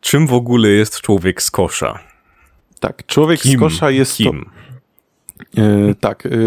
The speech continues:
Speaker 2: człowieka z kosza, m, jako człowieka z kosza można zakwalifikować osobę, która powiedzmy należy do grupy społecznej, w tym przypadku powiedzmy są to właśnie wcześniej wspomniani katolicy,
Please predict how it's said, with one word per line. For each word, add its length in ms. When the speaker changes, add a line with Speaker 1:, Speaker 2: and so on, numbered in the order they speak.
Speaker 2:
człowieka 580
z 120
kosza, 320
m, 480
jako 320
człowieka 400
z 80
kosza 220
można 240
zakwalifikować 720
osobę, 460
która 180
powiedzmy 340
należy 320
do 100
grupy 260
społecznej, 500
w 60
tym 120
przypadku 580
powiedzmy 560
są 220
to 120
właśnie 460
wcześniej 320
wspomniani 440
katolicy, 580